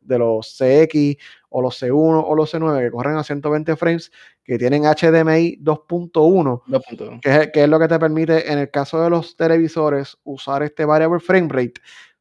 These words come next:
Speaker 1: Tú no lo tienes ahí, ¿sabes? Tú tienes que habilitarlo. Microsoft lo habilitó desde un principio. En el, en el Xbox, tú tienes desde un comienzo los ciento veinte frames con el variable rate.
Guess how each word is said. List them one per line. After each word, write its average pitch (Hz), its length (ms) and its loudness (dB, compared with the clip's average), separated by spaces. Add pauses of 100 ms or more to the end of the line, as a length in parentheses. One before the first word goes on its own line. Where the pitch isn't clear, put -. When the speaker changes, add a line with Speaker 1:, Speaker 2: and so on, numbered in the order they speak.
(220)
Speaker 1:
Tú 214 180 4
no 202 80 6
lo 180 160 4
tienes 180 240 2
ahí, 151 380 0
¿sabes? 135 480 -2
Tú 156 100 -10
tienes 170 240 -8
que - 80 -8
habilitarlo. 135 600 0
Microsoft 202 440 -2
lo 214 80 0
habilitó 208 340 0
desde 165 140 -2
un 143 60 -6
principio. 120 500 -8 (380)
En 143 120 -4
el, 151 100 0 (140)
en 151 140 0
el 151 260 0
Xbox, 160 360 -4
tú 139 100 -8
tienes 143 180 -4
desde 156 140 0
un 165 80 -4
comienzo 175 480 -4
los 131 160 0
ciento 135 240 -4
veinte 156 220 0
frames 208 260 -6
con 139 140 -2
el 120 80 -2
variable 143 420 2
rate. 127 280 -2